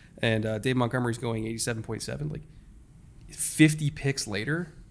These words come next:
when he's going to, at minimum, get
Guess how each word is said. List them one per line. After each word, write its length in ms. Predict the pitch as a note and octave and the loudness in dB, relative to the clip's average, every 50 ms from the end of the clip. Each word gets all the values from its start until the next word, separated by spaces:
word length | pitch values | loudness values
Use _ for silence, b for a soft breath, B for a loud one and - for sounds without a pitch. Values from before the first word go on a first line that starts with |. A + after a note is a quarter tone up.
| - - - - - - - | -20 -20 -20 -20 -20 -14 -2
when 160 | - B2 A2+ | 2 2 2
he's 260 | A2+ A#2 C3 C3+ C3 B2+ | 4 4 4 4 2 4
going 340 | - C#3+ C3 C3 B2+ A#2+ A#2 | 4 4 6 6 6 4 2
to, 440 | - - B2+ A#2 A2 G#2+ G#2 G2+ G2+ - - - - - - - - - - - - - - - - - - - | 2 0 0 0 0 0 -2 -4 -6 -8 -14 -20 -20 -20 -20 -20 -20 -20 -20 -20 -20 -20 -20 -20 -20 -20 0 4
at 180 | C3 C3 C3 - | 6 6 6 6
minimum, 640 | A#2+ B2+ D3 F3+ A3 A3 F#3 C#3 B2 A2+ A2 A2 - - - - - F#3 C3 | 6 10 12 12 12 12 12 10 8 6 4 0 -4 -10 -18 -16 -12 -4 2
get 300 | C3 B2+ A#2+ A2+ G#2+ | 6 6 6 6 4